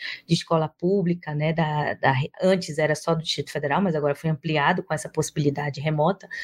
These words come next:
né, de usar o, o, a parte telemática. Então, agora a gente tá montando também um curso de inglês e tudo é gratuito, né? É, então, o programa me trouxe isso também, de pensar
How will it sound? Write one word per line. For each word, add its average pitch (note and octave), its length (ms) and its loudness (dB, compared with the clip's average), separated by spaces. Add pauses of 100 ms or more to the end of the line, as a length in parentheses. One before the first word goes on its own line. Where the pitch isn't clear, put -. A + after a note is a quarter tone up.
(260)
né, E3 180 2
de E3 280 -4
usar D3 500 2
o, - 520 -4
o, - 40 -18
a - 120 -6
parte C3+ 280 0
telemática. D3+ 720 0 (340)
Então, F3+ 380 0
agora G3+ 220 4
a - 20 0
gente A3 80 -2
tá A3+ 80 2
montando A3 460 0
também A3+ 640 0 (100)
um A3 80 -2
curso A3+ 260 -2
de A#3+ 80 -4
inglês A3 200 4
e A#3 100 -6
tudo A3+ 220 -4
é B3 60 -2
gratuito, G#3+ 840 -2 (240)
né? D#3+ 300 2 (340)
É, E3 140 2
então, F#3 200 -2
o F3+ 60 -4
programa G#3+ 400 2
me A3+ 140 0
trouxe F3 360 0
isso - 220 -2
também, D3 420 2
de C#3+ 140 -10
pensar F3 400 2